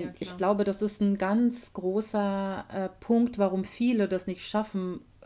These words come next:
Speaker 2: quasi neben dem Partner abzunehmen, weil sie Angst haben, dann den schönen Abend mit Burger und Chips zu versauen oder, keine Ahnung, nicht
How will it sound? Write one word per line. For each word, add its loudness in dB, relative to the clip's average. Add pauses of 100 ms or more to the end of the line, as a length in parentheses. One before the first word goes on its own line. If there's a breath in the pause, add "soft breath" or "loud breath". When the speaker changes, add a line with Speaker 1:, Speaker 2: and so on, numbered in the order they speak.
(120)
Speaker 2:
quasi -2 (380 loud breath)
neben 4
dem -2
Partner -6 (520)
abzunehmen, -4 (100)
weil 2
sie -4
Angst -6
haben, -8 (340 loud breath)
dann -2
den 0
schönen -4
Abend -6
mit -6
Burger -2
und -6
Chips -6
zu -4
versauen 0
oder, -2 (100)
keine -4
Ahnung, -6
nicht -2